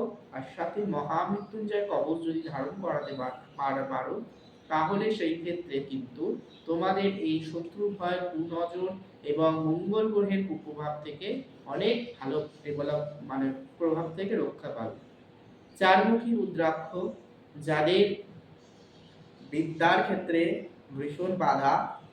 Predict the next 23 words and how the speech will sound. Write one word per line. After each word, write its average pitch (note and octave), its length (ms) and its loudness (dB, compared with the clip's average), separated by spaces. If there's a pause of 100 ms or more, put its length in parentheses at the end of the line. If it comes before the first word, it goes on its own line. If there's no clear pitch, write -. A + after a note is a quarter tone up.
পড়াশোনা D#3 580 4
ছেলে, D3+ 240 -2
যেসব D3+ 360 -2
ছেলেমেয়েরা C#3+ 880 -2
একদম C3 440 -2
মন, D#3+ 460 -2
মন D3+ 220 -6
নেই D#3+ 320 0 (380)
এবং F3+ 680 2
চঞ্চল E3+ 640 0
মন E3 300 -2
পরিস্থিতি, - 760 -6 (280)
তারা F3 440 4
যদি F3 200 0 (180)
এই D3+ 420 -4
জ্ঞান D3 500 4
বিদ্যা D3 440 -2
লাভের B2+ 500 2
জন্য C3 400 -4
যদি C3+ 420 -4 (220)
এই B2 240 -10
চারমুখী D#3+ 680 -2
রুদ্রাক্ষ C#3 540 -4